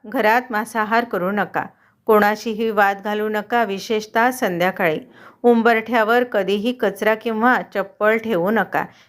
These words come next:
ज्या घराचा उंबरठा अस्वच्छ असतो तिथे लक्ष्मी कधीच थांबत नाही. सख्यांनो,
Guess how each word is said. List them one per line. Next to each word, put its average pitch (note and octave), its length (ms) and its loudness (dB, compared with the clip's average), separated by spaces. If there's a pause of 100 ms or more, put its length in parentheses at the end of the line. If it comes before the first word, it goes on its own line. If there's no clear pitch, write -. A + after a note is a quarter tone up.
(140)
ज्या B3 180 6
घराचा B3+ 420 0
उंबरठा B3+ 680 2
अस्वच्छ A3 540 -4
असतो A3+ 420 0
तिथे A3 380 0
लक्ष्मी G#3 440 0
कधीच B3 420 4
थांबत E3+ 340 0
नाही. D#3 220 -6 (440)
सख्यांनो, G#3+ 680 0